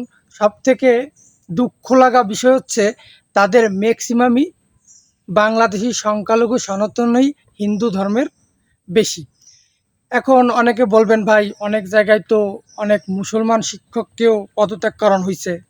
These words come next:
আন্দোলন কইরা।" কিন্তু এখানে একটা বিষয় আছে, খুবই গুরুত্বপূর্ণ বিষয়, সেটা হচ্ছে বাংলাদেশে এইট পার্সেন্ট হিন্দু সংখ্যালঘু, আর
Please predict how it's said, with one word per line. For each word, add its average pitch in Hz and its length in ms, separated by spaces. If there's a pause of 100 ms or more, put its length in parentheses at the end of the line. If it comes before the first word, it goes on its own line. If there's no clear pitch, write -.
আন্দোলন 196 460
কইরা।" 160 300 (920)
কিন্তু 247 300 (720)
এখানে 254 260
একটা 254 180
বিষয় 196 340
আছে, 165 200 (400)
খুবই 254 500 (400)
গুরুত্বপূর্ণ 226 600
বিষয়, 180 220
সেটা 214 180
হচ্ছে 240 240
বাংলাদেশে 214 680 (220)
এইট 233 280 (100)
পার্সেন্ট 214 500 (640)
হিন্দু 180 260 (440)
সংখ্যালঘু, 160 520 (720)
আর 202 280